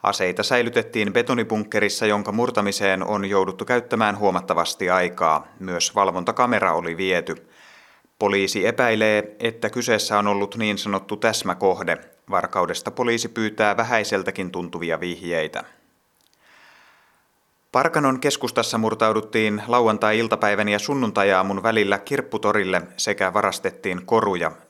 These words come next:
Tekoa tutkitaan varkautena. Epämääräisistä kulkijoista ja autoista sunnuntain vastaisena yönä Toivolan kadulla poliisi pyytää havaintoja. Huittisissa jäi varhain maanantaina kiinni päihtynyt kuljettaja.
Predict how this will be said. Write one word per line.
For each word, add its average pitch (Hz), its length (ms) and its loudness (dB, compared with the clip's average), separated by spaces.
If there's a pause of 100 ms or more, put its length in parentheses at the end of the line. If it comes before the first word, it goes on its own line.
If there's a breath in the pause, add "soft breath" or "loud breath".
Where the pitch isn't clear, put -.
Tekoa 95 340 0
tutkitaan 104 560 -2
varkautena. 90 720 0 (600 loud breath)
Epämääräisistä 87 760 -2
kulkijoista 110 680 0
ja 104 180 4
autoista 117 440 2
sunnuntain 110 520 0
vastaisena 107 500 0
yönä 117 280 2
Toivolan 107 480 2
kadulla 110 480 2 (120)
poliisi 90 360 -4
pyytää 95 440 0
havaintoja. 80 640 0 (2000 soft breath)
Huittisissa 147 600 0
jäi 131 280 4
varhain 123 400 2
maanantaina 107 520 2
kiinni 98 280 -4
päihtynyt 123 520 -2
kuljettaja. 80 640 -2